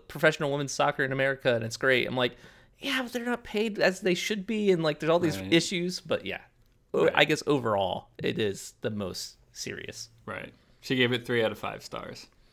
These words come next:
Speaker 2: Um, I don't know if you would give it semi-equal rating.
Speaker 1: <sighs> I, I feel like this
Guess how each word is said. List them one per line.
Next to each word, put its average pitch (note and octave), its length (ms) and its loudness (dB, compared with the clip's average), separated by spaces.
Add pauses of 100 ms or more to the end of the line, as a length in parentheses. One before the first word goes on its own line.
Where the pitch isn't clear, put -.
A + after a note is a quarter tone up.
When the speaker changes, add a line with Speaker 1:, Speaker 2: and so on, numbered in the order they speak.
(180)
Speaker 2:
Um, G#2 500 -12 (220)
I G#2+ 60 -6
don't F#2+ 120 -8
know F2 80 -12
if F2+ 120 -16
you F#2 80 -12
would F2+ 120 -12
give F2 160 -12
it - 140 -16
semi-equal F2 720 -12
rating. F2 420 -10 (160)
Speaker 1:
<sighs> - 180 -14
I, - 80 0 (120)
I D#3+ 80 4
feel - 220 2
like F#3+ 160 2
this - 360 -4